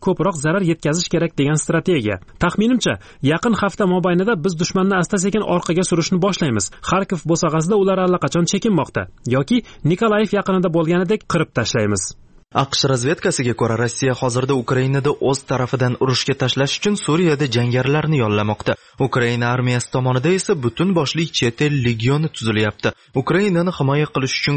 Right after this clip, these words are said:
Speaker 2: ko'ngilli bo'lib kelgan ajnabiylar bilan yollanma suriyaliklar urushda burilish yasay olisharmikan? Va bu burilish kimning foydasiga bo'ladi?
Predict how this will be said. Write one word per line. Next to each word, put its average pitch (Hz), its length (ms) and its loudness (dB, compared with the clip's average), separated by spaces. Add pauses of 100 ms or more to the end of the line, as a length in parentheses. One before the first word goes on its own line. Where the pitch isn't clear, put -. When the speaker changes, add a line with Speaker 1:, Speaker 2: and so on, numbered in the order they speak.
(120)
Speaker 2:
ko'ngilli 139 520 2
bo'lib 113 260 0
kelgan 120 300 0 (180)
ajnabiylar 127 640 0
bilan 127 180 0 (120)
yollanma 120 520 0
suriyaliklar 120 720 0 (120)
urushda 123 440 0
burilish 123 420 0
yasay 113 240 0
olisharmikan? 110 680 0 (180)
Va 123 200 2
bu 131 140 2
burilish 131 420 0
kimning 143 380 2
foydasiga 120 520 0
bo'ladi? 104 260 0